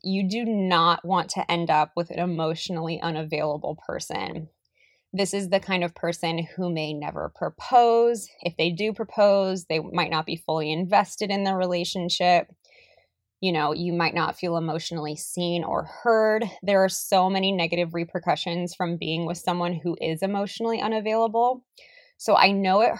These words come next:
hurts like hell right now, but just know that this is a blessing in disguise, because people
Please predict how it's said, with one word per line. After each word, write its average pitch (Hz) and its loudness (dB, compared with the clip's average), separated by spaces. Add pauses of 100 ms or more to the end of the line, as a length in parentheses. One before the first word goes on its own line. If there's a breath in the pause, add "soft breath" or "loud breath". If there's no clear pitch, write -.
(100)
hurts 180 -2
like 175 2
hell 170 2
right 175 2
now, 165 4
but 190 -2
just 180 -2
know 170 2
that - -4
this 180 0 (100)
is 170 2
a 202 4
blessing 220 2
in 226 0
disguise, 226 2 (480 soft breath)
because 214 2
people 254 0